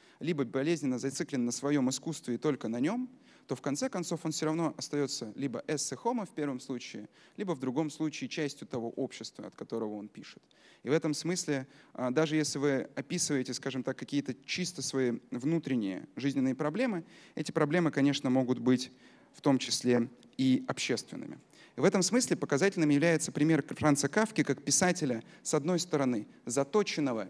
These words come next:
и в некотором смысле заточённого внутри,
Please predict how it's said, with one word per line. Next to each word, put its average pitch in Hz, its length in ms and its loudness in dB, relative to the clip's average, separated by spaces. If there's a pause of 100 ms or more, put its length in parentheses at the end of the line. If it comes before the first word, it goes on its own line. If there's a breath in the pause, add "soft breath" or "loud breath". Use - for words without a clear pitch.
и 156 120 0
в 131 60 0
некотором 151 380 0
смысле 160 320 -2
заточённого 147 1000 2 (380 loud breath)
внутри, 165 640 4